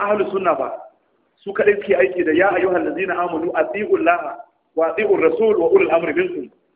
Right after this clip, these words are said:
"Ya ayyuhal ladzina amanu istajibu lillahi wa lir rasul idza da'akum lima yuhyikum. Fa in tanaza'tum fi shay'in farudduhu ila Allahi war rasul." In kuna jayayya kan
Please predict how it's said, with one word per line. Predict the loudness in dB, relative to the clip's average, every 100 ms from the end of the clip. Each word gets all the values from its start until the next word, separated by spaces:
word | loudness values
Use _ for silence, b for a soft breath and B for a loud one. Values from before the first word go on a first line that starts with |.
| _ _ _ _ _
"Ya | 0 2
ayyuhal | 4 4 4
ladzina | 0 -2 -2 -2
amanu | -2 -2 -2 -2
istajibu | 0 -2 0 -2 2
lillahi | 4 4 2 2
wa | 2
lir | 2 2
rasul | 0 -2 0 0 -4 -12 _ _ -4
idza | -2 2 2 2
da'akum | 0 0 -2 -4 -10 -10
lima | -4 -4
yuhyikum. | -2 -2 -2 -2 -6 -10 _ _ _ _ _ _ _
Fa | -8 -4
in | 2
tanaza'tum | 2 4 2 0 -4 -6 -8
fi | -4
shay'in | 0 0 0 -12 -16 _
farudduhu | -8 -6 -6 -4 -2 0 2
ila | 2
Allahi | 0 -2
war | -2 -2
rasul." | -4 -4 -4 -4 -10 _ _ _ _ _ _ _ _ _ _ _
In | -2
kuna | 2 2
jayayya | 4 4 4 0
kan | -4